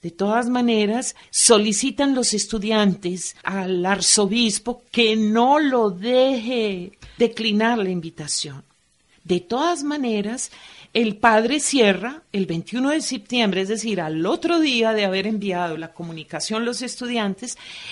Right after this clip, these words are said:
el padre Sierra dice así en carta al arzobispo:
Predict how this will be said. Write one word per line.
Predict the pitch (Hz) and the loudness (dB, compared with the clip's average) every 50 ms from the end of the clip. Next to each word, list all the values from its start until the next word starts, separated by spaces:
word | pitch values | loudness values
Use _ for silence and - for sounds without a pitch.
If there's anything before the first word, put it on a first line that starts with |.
| - - | -4 0
el | - 254 226 - | 0 0 2 2
padre | - 262 254 262 262 269 269 269 | 4 4 4 4 2 -2 -2 -4
Sierra | - - 262 247 226 220 214 220 247 240 - _ _ _ | -4 -2 0 0 0 0 -2 -4 -8 -8 -12 _ _ _
dice | - 190 226 226 208 202 - 220 202 | -8 -4 -4 -4 -4 -2 0 0 0
así | 185 175 - - - - 180 131 131 - _ _ - | 0 0 -2 -4 -4 -4 -6 -8 -10 -14 _ _ -6
en | - 165 156 | -6 -6 -6
carta | 139 - - 175 160 147 143 - - 185 190 190 - _ _ _ _ | -8 -6 -6 -4 -4 -6 -8 -12 -14 -14 -14 -14 -16 _ _ _ _
al | - 190 196 | 2 4 4
arzobispo: | 180 165 - - - 160 156 190 240 320 311 - - - - | 4 2 0 -2 -2 -4 -4 -4 -4 -4 -4 -6 -8 -14 -18